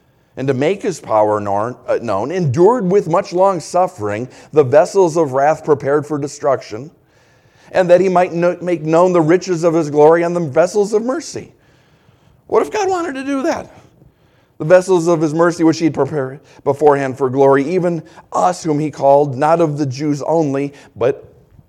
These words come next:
also of the Gentiles. That's a dirty word to the Jews in Paul's day.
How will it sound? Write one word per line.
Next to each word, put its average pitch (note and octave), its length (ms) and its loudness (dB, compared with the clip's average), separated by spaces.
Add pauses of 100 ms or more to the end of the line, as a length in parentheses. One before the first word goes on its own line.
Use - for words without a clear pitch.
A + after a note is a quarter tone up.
(200)
also D3 540 2
of C#3 340 -2
the E3+ 140 -4
Gentiles. A2+ 1600 -8 (1700)
That's - 160 -14
a G3 80 -6
dirty C3 720 -4
word C3 600 -8 (1000)
to B2 80 -12
the G#2 100 -6
Jews E2 340 -14
in C#2+ 120 -20
Paul's - 320 -16
day. - 240 -20